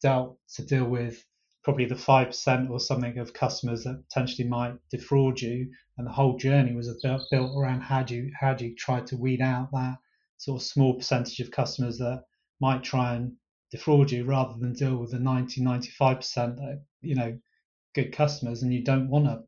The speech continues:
put them through a complex journey. You don't, you know that somebody, some, like, I don't know, uh, somebody young that lives in, in London is gonna have a different profile than somebody that's, you know, seventy year, years old and lives in,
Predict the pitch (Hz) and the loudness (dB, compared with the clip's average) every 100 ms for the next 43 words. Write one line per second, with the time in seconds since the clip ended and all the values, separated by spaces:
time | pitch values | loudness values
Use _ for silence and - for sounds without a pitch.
0 | _ 123 - 120 - 120 117 131 123 120 | _ -6 -4 -6 -4 -4 -2 0 0 -2
1 | - - 131 123 117 120 143 131 135 - | -6 -2 0 0 -2 0 0 0 -2 -8
2 | - - _ 135 139 139 120 127 - 139 | -20 -20 _ 8 10 10 8 2 4 4
3 | 127 123 123 120 - - - - - - | 6 4 2 0 -6 -20 -20 -20 -20 -20
4 | - - - 151 143 147 139 - - - | -20 -20 4 6 6 6 4 2 -8 -10
5 | - 139 123 135 160 151 156 - - 151 | -4 -2 -2 -4 -8 -8 -10 -12 2 6
6 | 143 127 127 147 147 143 131 135 131 - | 8 6 4 6 8 8 6 0 0 2
7 | 135 127 127 131 139 135 143 143 120 120 | 2 4 2 2 2 6 8 8 4 -2
8 | 135 127 123 123 - 143 - 127 123 123 | -2 0 -2 -4 -2 -2 -2 -2 -2 -6
9 | - 139 135 - 120 120 127 - _ _ | 4 4 4 2 -2 0 -4 -8 _ _
10 | - 123 127 123 135 123 123 120 127 143 | -6 -2 -2 2 2 4 2 0 -4 -6
11 | 143 - - _ _ - 123 123 - - | -10 -14 -18 _ _ -4 -4 -4 -6 2
12 | 139 127 - 127 131 135 147 165 135 127 | 2 2 -2 0 2 0 0 0 2 4
13 | 143 135 131 131 127 127 127 131 | 2 2 2 0 0 -2 0 -2